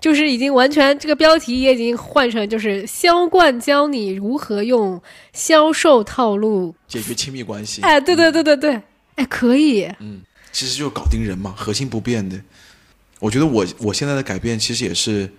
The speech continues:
Speaker 2: 呃，突然发现很多解题思路都在我的工作当中都有了，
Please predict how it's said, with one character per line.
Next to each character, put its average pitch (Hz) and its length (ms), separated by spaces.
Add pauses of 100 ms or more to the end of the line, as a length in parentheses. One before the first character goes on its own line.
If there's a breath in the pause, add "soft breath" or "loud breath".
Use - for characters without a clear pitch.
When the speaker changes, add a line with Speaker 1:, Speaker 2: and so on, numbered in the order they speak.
(640 soft breath)
Speaker 2:
呃， 98 680
突 - 140
然 127 100
发 139 140
现 139 180
很 107 140
多 127 80
解 107 160
题 98 160
思 - 160
路 123 140
都 117 120
在 127 80
我 110 140
的 101 80
工 120 160
作 127 80
当 110 120
中 113 120
都 120 100
有 113 220
了， 87 180